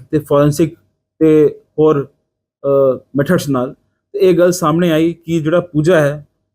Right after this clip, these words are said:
ਪੂਜਾ ਦਾ ਸੰਬੰਧ ਕਿਸੇ ਹੋਰ ਵਿਅਕਤੀ ਰਾਮ ਸਿੰਘ ਨਾਲ ਸੀ। ਰਾਮ ਸਿੰਘ ਕੁਵੈਤ ਰਹਿੰਦਾ ਸੀ, ਉਹ ਇੱਕੀ ਅੱਠ ਨੂੰ ਫਿਰੋਜ਼ਪੁਰ ਆਇਆ ਸੀ।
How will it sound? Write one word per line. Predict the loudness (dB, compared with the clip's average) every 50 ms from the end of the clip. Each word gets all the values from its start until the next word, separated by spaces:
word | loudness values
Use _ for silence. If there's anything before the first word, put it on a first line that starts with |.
| _ _ -4
ਪੂਜਾ | -4 -2 0 2 2 2
ਦਾ | 2 2 2 2 0 0 -2 -4 _ _ -20
ਸੰਬੰਧ | -12 -8 -6 -4 -2 0 -2 -2
ਕਿਸੇ | -4 -6 -6 -4 -4
ਹੋਰ | -2 0 0 0 2
ਵਿਅਕਤੀ | 0 -2 -2 -2 -2 -4 -4 -4 -8 _ _ _ -4
ਰਾਮ | -2 0 0
ਸਿੰਘ | 0 0 0 0
ਨਾਲ | 0 0 -2
ਸੀ। | -4 -8 -12 -14 -16 _ _ _ _ _ _ -4
ਰਾਮ | -2 0 0 0
ਸਿੰਘ | 0 2 2 0 0 -2 -4
ਕੁਵੈਤ | -10 _ _ _ -2 2 2 2 2 0
ਰਹਿੰਦਾ | 0 -2 -2 -2 -4
ਸੀ, | -4 -6 -10 -10 -6 -4
ਉਹ | -4 -2 -2
ਇੱਕੀ | -6 -8 -6 -6 -4 -4 -2 -2 -2
ਅੱਠ | -2 -2 0
ਨੂੰ | 0 0 0 -2
ਫਿਰੋਜ਼ਪੁਰ | -4 -6 -2 -2 -2 0 0 0 0 2
ਆਇਆ | 2 2 0
ਸੀ। | 0 -4 -6 -8